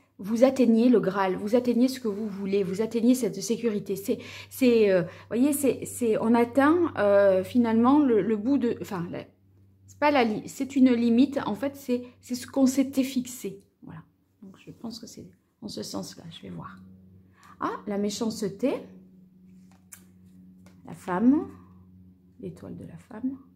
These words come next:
Quelqu'un qui vous jalouse peut-être, hein ? Ouais. La grâce, l'héritage et l'argent. Bon.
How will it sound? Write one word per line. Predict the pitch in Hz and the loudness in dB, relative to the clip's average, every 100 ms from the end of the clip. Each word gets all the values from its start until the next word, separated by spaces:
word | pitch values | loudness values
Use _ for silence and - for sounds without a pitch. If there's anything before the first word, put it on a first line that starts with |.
| - - - - - - - - _ _ _ _ _ - | -20 -20 -20 -20 -20 -20 -20 -20 _ _ _ _ _ -6
Quelqu'un | 254 254 311 | -4 2 2
qui | 285 | 2
vous | 214 | -2
jalouse | 220 285 233 185 | 0 0 0 -4
peut-être, | 170 175 175 - | -8 -8 -8 -8
hein ? | 269 349 - _ _ _ _ _ _ _ _ - - | -8 -10 -16 _ _ _ _ _ _ _ _ -20 -12
Ouais. | 220 - - - - - - - | -12 -12 -18 -20 -20 -20 -18 -2
La | 214 | 0
grâce, | 185 175 175 - 339 - - - - - _ _ _ _ _ 87 - 87 87 87 87 87 87 87 87 87 - - - - - - - - | 0 0 -2 -6 -10 -12 -20 -20 -20 -20 _ _ _ _ _ _ -20 -20 -20 -18 -18 -18 -18 -20 -20 -20 -20 -20 -20 -20 -20 -20 -18 -8
l'héritage | 196 220 254 208 165 - - - - - - 87 87 87 87 87 87 87 - 87 85 87 87 87 87 87 87 87 87 87 87 87 87 85 - - - - - - - | -4 -4 -4 -4 -4 -4 -10 -12 -16 -18 -20 -20 -18 -18 -18 -18 -20 -20 -20 -20 -20 -20 -20 -20 -20 -20 -20 -18 -18 -18 -20 -20 -20 -20 -20 -20 -20 -18 -18 -16 -4
et | 277 294 - | 0 0 -2
l'argent. | 226 240 233 202 170 - - | -2 -2 -2 -4 -8 -10 -18
Bon. | 196 196 226 | -6 -2 -2